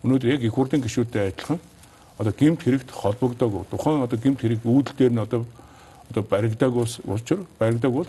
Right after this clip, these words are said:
энийг гэмт хэрэг ял үүсгэж одоо шалах хэрэг байхгүй. Ямар ч хөр-, шалах хэрэг байхгүй. Хуулийн хэлтийн байгууллага. Тийм учраас би шалгуулъя гэд зөвхөн одоо намайг төзгөлзүүлч болж байна.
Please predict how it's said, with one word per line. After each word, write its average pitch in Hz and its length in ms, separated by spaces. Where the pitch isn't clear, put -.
энийг 123 240
гэмт 120 240
хэрэг 107 160
ял 110 160
үүсгэж 107 400
одоо 95 180
шалах - 240
хэрэг 90 220
байхгүй. 101 320
Ямар 107 160
ч - 80
хөр-, 90 360
шалах - 280
хэрэг 90 160
байхгүй. - 280
Хуулийн 95 240
хэлтийн 87 200
байгууллага. - 320
Тийм 165 180
учраас 147 240
би 139 100
шалгуулъя 117 540
гэд 139 200
зөвхөн 170 300
одоо 120 160
намайг 120 240
төзгөлзүүлч 143 560
болж 107 220
байна. 101 340